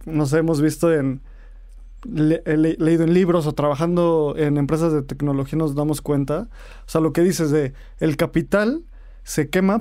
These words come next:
para crecer, pero luego crecer puede que desorganice el mismo capital, ¿sabes? Porque justo me encanta el ejemplo de F T X con Sam Bankman-Fried,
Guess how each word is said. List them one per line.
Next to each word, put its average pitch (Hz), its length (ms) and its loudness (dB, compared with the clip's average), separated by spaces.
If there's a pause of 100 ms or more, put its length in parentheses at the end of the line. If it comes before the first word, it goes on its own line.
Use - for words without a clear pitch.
para 135 240 -2
crecer, 139 360 -4 (640)
pero 156 160 2
luego 202 240 2
crecer 202 540 0 (180)
puede 160 220 2
que 156 120 0
desorganice 156 600 2
el 160 80 2
mismo 160 260 2
capital, 147 480 -2 (220)
¿sabes? 180 300 0
Porque 156 420 0 (240)
justo 196 460 2
me 170 160 0
encanta 196 360 0
el 180 80 2
ejemplo 165 380 0
de 147 240 2
F 160 160 -4
T 160 220 2
X - 320 -12 (380)
con 139 800 0
Sam 160 280 -2
Bankman-Fried, 156 680 0